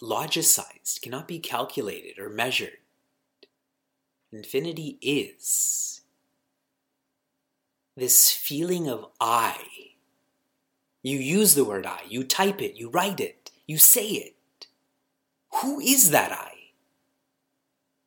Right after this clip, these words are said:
That I is Satchidananda.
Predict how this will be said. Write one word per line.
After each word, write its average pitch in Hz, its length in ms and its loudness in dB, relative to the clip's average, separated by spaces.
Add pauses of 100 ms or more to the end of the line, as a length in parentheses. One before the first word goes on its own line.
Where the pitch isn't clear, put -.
(640)
That 202 200 2
I 220 360 0 (100)
is 240 300 6
Satchidananda. 104 800 4